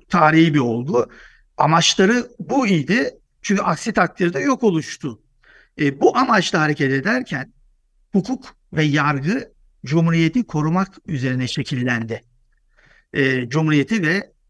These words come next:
e, batıdan iktibas ettiğimiz yeni hukuk sisteminin korunması üzerine şekillendi. <clears throat> Şimdi dolayısıyla, e, yani bunu, e, işte yazıda bahsettim. E, Mustafa Kemal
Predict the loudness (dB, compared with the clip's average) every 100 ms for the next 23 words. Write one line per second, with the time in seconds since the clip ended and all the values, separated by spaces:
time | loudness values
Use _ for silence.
0 | _ -4 -2 -4 -8 -4 -4 -2 -2 0
1 | 0 -4 -6 -2 -2 -4 -8 -6 -6 -6
2 | -6 -2 2 2 2 -2 -8 -12 -4 0
3 | 2 2 0 -8 _ _ -2 0 0 -2
4 | -2 -2 0 -2 -2 -4 -4 -4 -6 -10
5 | -12 -8 -4 -4 -6 -16 -18 _ _ _
6 | _ _ _ _ -20 _ _ -20 _ _
7 | _ _ 0 2 2 0 -10 -20 _ _
8 | -4 0 2 0 0 -2 -2 -6 _ _
9 | _ -4 -2 -2 -10 -4 -2 0 2 2
10 | 2 -2 -10 -10 -12 -18 _ _ _ _
11 | -10 -2 0 -2 -6 -4 0 0 0 -2
12 | 0 -2 0 -2 -2 -6 -6 _ _ _
13 | _ -4 -2 -2 -8 -16 _ -4 -2 -2
14 | -2 -2 0 2 0